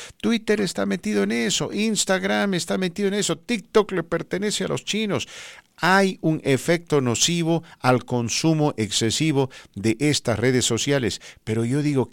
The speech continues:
¿quién va a pagar los platos rotos. Cuando una persona está metida continuamente en Facebook, se hace totalmente antisocial y un día sale y mata a diez personas en un supermercado, de pronto un psicólogo, un psiquiatra nos dirá, "Bueno,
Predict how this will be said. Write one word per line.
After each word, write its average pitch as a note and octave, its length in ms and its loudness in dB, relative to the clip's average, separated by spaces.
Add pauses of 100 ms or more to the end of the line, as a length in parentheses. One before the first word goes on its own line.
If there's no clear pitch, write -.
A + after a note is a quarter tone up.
¿quién D#3+ 420 0 (240)
va B2+ 200 4
a C#3 100 -4
pagar B2 320 2
los A2+ 160 2
platos C3 400 0
rotos. A#2 420 0 (200)
Cuando A#2+ 280 2
una D3+ 140 2
persona C3 380 2
está C#3 200 0
metida C3 400 2
continuamente B2+ 960 0
en G2+ 120 0
Facebook, A2 480 -2
se B2+ 100 2
hace A#2+ 200 2
totalmente B2+ 680 2
antisocial G#2+ 720 0 (240)
y A2+ 120 0
un C#3 140 2
día C3+ 220 2
sale B2+ 400 4
y G#2 180 2
mata C3+ 300 2
a G#2+ 40 2
diez C3 240 0
personas A#2+ 500 0
en G#2 100 0
un G2+ 120 -2
supermercado, A#2 880 2 (360)
de A2 120 4
pronto C#3 360 0
un A2 100 0
psicólogo, A#2+ 640 2
un A#2 120 -2
psiquiatra A#2 560 0
nos G2+ 140 0
dirá, B2+ 200 2
"Bueno, A#2+ 380 2